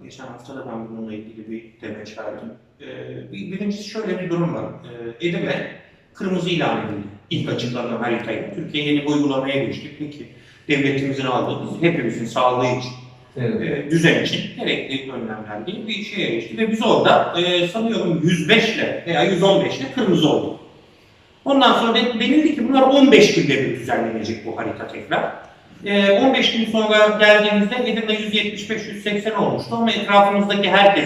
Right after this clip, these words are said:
Speaker 1: bizim rakamlarımıza ulaşmış, bazıları geçmişti. Buna rağmen Edirne kır-, kapalı kalmaya devam etti. Geri kalan işte Kırklareli, Tekirdağ, e, ve, e, İstanbul açık.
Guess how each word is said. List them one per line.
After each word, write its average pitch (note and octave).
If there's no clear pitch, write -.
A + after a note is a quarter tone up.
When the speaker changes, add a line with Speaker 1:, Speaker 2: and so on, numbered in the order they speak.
Speaker 1:
bizim A#2+
rakamlarımıza A2+
ulaşmış, A#2+
bazıları C3+
geçmişti. C#3
Buna D#4+
rağmen G#3
Edirne A3
kır-, E3+
kapalı C#4+
kalmaya C#4
devam C4
etti. C4
Geri D4+
kalan -
işte -
Kırklareli, D3+
Tekirdağ, -
e, D3
ve, D3+
e, D3
İstanbul C3+
açık. -